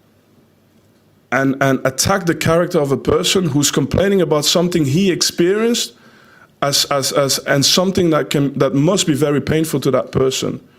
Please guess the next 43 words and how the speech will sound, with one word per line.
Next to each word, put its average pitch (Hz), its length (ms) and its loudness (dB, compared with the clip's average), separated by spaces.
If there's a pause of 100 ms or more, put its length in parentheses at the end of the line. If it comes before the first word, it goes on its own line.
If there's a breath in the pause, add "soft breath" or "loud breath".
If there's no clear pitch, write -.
(560 soft breath)
So 135 400 0 (120)
there's 139 240 0
something 190 380 2
that 156 160 0
needs 151 280 0
to 127 100 -2
happen, 208 500 -2 (1160 soft breath)
but 143 220 0
the, 139 100 2
but, 131 520 -2
but, 131 400 0
but, 131 340 0
but, 139 220 0
and 139 160 4
I'm, 170 180 0
I'm, 147 220 0
I'm 156 120 2
just 175 220 0
thinking, 160 260 2
I'm 131 80 2
sorry 151 300 2
I'm 131 160 4
going 147 260 2
on 127 120 2
this, 123 160 0
but 131 160 0
I'm 131 120 2
just 147 280 -2
thinking, 147 320 0
you 120 80 2
know, 127 120 4
when, 131 440 2
when 127 320 2
Jose 127 400 0
Mourinho 160 580 4
is 120 140 0
doing 147 180 2
the 131 100 4
knee 139 220 2
slide 151 380 0
at 123 100 0
Old 120 160 2
Trafford, 135 480 -2